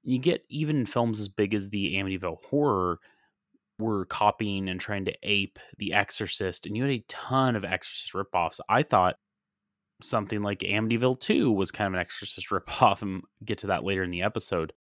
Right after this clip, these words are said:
Um, something like Beyond the Door was definitely an Exorcist ripoff, the Italian film. There were tons of Exorcist ripoffs and paranormal type possession movies that came out after this, and I don't think we saw a ton of that before.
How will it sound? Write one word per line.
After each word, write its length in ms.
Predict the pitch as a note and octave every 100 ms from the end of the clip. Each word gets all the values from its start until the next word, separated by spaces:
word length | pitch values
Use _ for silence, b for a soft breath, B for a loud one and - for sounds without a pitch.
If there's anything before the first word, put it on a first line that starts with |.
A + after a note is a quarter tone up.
| _ _ _ _
Um, 380 | F#2+ F#2+ E2+ E2
something 440 | - A#2 B2 A2
like 600 | G#2 G2 F#2+ F#2+ F2 - - -
Beyond 420 | G#2+ G#2+ G2 G2+ G2
the 60 |
Door 500 | G2 C#3+ D#3 F#2+ D2+
was 200 | E2 E2+
definitely 380 | - F#2+ - F#2+
an 100 | E2+
Exorcist 460 | F2 - G2 F2+ -
ripoff, 420 | E2 - D2 -
the 80 | E2+
Italian 500 | - G#2 A2+ A2 F2+
film. 400 | - D#2+ G1+ - b b b b b -
There 120 | A#2+
were 100 | B2+
tons 360 | - - F#3
of 120 | E3 C3+ -
Exorcist 640 | A#2+ - A#2+ - A2+ -
ripoffs 460 | G2+ - G#2 G#2
and 240 | - G#2 F#2+
paranormal 720 | - C3+ B2 A2 A2 G#2+ G2+
type 300 | - G#2+ G2+ G2+ -
possession 600 | A2 G2+ G2 - G2+ F#2
movies 400 | F#2+ F#2 F#2 - B B -
that 100 | -
came 200 | F#3+ A#3
out 180 | D3 -
after 360 | G#2+ B2 -
this, 220 | F2+ F2+ -
and 100 | A2+
I 40 |
don't 220 | A#2 A#3+
think 180 | D4+ C4
we 120 | A#3
saw 320 | - - C#3+
a 60 | D3
ton 280 | - - A2+
of 120 | G#2+
that 220 | G#2 G2 -
before. 640 | - - A2 G#2+ E2+ -